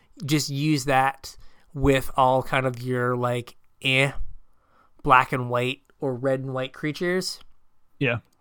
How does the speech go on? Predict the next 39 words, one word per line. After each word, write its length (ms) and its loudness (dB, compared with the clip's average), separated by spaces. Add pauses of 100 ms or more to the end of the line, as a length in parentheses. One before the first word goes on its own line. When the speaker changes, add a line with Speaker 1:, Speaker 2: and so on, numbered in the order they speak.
(200)
Speaker 1:
To 320 2
just 280 -2
deal 220 0
a 60 2
ton 240 -6
of 80 -6
damage 560 -8
and 100 -8
just 220 -8
gum 180 0
up 140 -2
the 100 -6
ground. 380 -2 (1000)
Speaker 2:
Now, 240 10
is 240 6
that 160 12
a 80 10
deck 300 8
that 160 6
probably 500 8
also 300 8
wants 320 6
that 220 6
three 280 4
mana 260 6
reanimate 480 4
spell? 560 4 (280)
The 340 2
Call 300 8
of 80 6
the 80 2
Death 260 2 (140)
Dealer 340 6
or 200 6
whatever? 480 4 (800)
Speaker 1:
I'm 180 0
sure 320 0
it 120 -4
would. 560 0